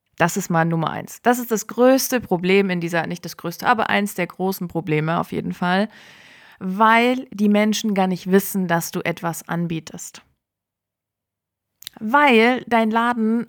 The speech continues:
faktisch geschlossen ist. Wenn du jetzt ein Online-Business hast, egal was du machst, ja, oder auch so halt Produkte verkaufst online, aber es ist ja eigentlich fast neunzig Prozent, würde ich gerade sagen, bis auf Alnatura, ja, <laughs> und Aldi, <laughs> ist ja gerade alles online.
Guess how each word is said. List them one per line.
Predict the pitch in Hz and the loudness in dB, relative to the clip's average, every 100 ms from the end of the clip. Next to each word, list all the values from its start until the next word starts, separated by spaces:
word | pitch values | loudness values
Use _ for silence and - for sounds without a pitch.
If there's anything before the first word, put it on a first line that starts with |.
| - | -10
faktisch | - 233 226 - | -8 -6 -4 -4
geschlossen | 190 202 190 - | -2 0 0 -2
ist. | 175 | -2
Wenn | 226 | 0
du | 254 | 0
jetzt | 247 240 | -2 -2
ein | 208 | -6
Online-Business | 214 220 202 180 175 170 | -4 -2 -2 -4 -6 -8
hast, | 175 170 - | -8 -8 -6
egal | 175 180 196 | 0 2 2
was | 185 | -2
du | - | -4
machst, | 170 170 - | -6 -8 -8
ja, | 175 | -8
oder | 180 175 | -6 -6
auch | |
so | 170 190 196 180 | -4 -2 -2 -2
halt | 180 _ | -4 _
Produkte | - 196 226 - 170 | -6 0 0 0 -8
verkaufst | - - 160 165 - 185 | -8 -8 -8 -8 -4 -2
online, | 190 160 160 | 0 0 -2
aber | 165 | -4
es | 175 | -6
ist | 190 | -4
ja | 185 | -4
eigentlich | 175 175 165 | -2 -6 -4
fast | 180 - - | -6 -6 -8
neunzig | 175 190 190 | -4 -4 -4
Prozent, | - 180 202 | -8 -4 -2
würde | 190 | 0
ich | 185 | -2
gerade | - 185 | -2 0
sagen, | 180 208 196 | 2 2 2
bis | 185 - | -2 -4
auf | 175 - | -6 -4
Alnatura, | 185 185 175 214 190 180 226 | -2 -2 -2 2 4 6 4
ja, | - 220 - 214 - 226 | 4 2 2 -2 0 -2
<laughs> | |
und | 208 | 0
Aldi, | 196 185 202 202 226 359 370 302 - - | 2 2 4 4 2 2 -2 -2 -2 0
<laughs> | 254 - - - - | 0 -2 -12 -12 -6
ist | 277 320 | -2 2
ja | 277 | 2
gerade | 180 180 170 | 2 4 4
alles | 160 156 - | 2 -2 -6
online. | - - - | -8 -6 -8